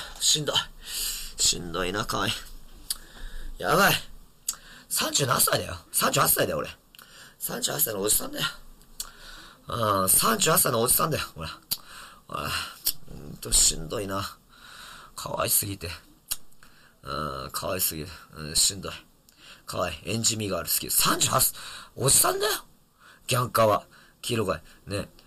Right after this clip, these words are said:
のーちゃんの親は何？恋愛系何？園児だった。しんどいよ。ね、しんどいよ、お前。おじさんだよ、お前。可愛すぎてしんどいよ、ほんと。なあ。可愛すぎてしんどいよ。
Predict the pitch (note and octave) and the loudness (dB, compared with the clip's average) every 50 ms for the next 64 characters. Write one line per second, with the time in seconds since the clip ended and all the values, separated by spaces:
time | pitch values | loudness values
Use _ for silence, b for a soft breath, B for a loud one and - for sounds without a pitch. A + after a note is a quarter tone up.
0 | - - - B2 C3+ C3 C#3 C3 B2 B2 A#2 A#2+ B2+ A#2 F#2+ - - G#2 A2+ D#3 | -20 -10 -4 -2 0 2 2 2 2 2 4 6 6 6 4 2 0 0 0 0
1 | - - - _ - - F#2+ A#2 D3 D3+ - - - A2+ B2+ E3+ F#3+ - b b | 0 -2 -6 _ -8 -2 0 2 2 4 2 0 0 0 0 0 -2 -6 b b
2 | b b b b D#2+ B2 C3+ A2+ G2+ F#2+ E2+ - - - - - - A#2+ B2+ C3+ | b b b b -2 0 2 2 0 0 0 -4 -6 0 2 2 4 4 4 2
3 | A#2 F2+ - - B B B B B B G2+ G#2 - - - - F#3 G#3 A3+ A3+ | 2 0 -2 -10 B B B B B B -2 2 4 6 6 6 6 4 0 0
4 | C4 C#3+ A#2 G#2 F2 D#2+ D#2+ F2+ F#2 G2+ G#2+ B2 - - C#4+ C#4+ D4 G3+ D#3+ A2+ | 2 2 2 0 -2 -4 -6 -8 -4 0 4 6 6 4 4 2 2 2 2 2
5 | F#2 D#2+ - - - A2+ C#3 G3 G3 F#3 - C3 A#2+ - - D#3 F3 D#3 A2+ F#2 | 2 -4 -6 -2 -2 0 2 4 4 4 4 4 4 4 4 4 2 -2 -6 -6
6 | E2 D#2+ D#2 - C2 - - - - - - - - - - - F#2+ F#2+ G#2 G#2 | -8 -12 -12 -12 -14 -14 -14 -18 -18 -16 -6 -6 -6 -6 -6 -12 -10 -8 -6 -6
7 | F#2+ - - - - - _ _ _ _ _ _ _ - - - - - - - | -8 -8 -10 -20 -20 -20 _ _ _ _ _ _ _ -8 -8 -8 -8 -16 -10 -6
8 | - - - - - - - - - - - C3+ - - - - D#3 D#3 D3+ D3 | -6 -6 -6 -2 0 2 2 4 2 2 2 0 2 4 4 4 2 0 -2 -4
9 | A2 C#2+ - - | -4 -4 -6 -10